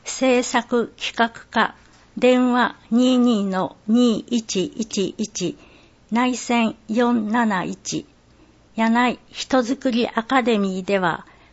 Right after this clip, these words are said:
各種分野の第一線で活躍する専門家を講師に迎え、市民自らの行動で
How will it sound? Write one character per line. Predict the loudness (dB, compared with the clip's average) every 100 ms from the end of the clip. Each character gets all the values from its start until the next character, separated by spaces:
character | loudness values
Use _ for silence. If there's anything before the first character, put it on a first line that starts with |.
| _
各 | 0 0 -4
種 | -2 -2 -4
分 | 0 4 4 2
野 | 0
の | -2 -6 0
第 | 2 4 2
一 | -4
線 | -6 0 2 2
で | 2 -2 -8 _ -20 -20 -20 -6
活 | -6 -4 -2
躍 | 0 0 -8
す | -6 -2
る | -4 -4
専 | -8 0 4 4
門 | 4 2
家 | 0 0
を | 0
講 | 0 2 2
師 | -2 -6
に | -6
迎 | -6 -6 -4 -2
え、 | -4 -10 -20 -20 -20 -20 _
市 | -10 -2 2
民 | 2 0 -2 -8 -20 0
自 | 0 2 -2
ら | 0 0 0
の | -4 -6
行 | -2 0 0 2
動 | 2 2
で | 2 0 -2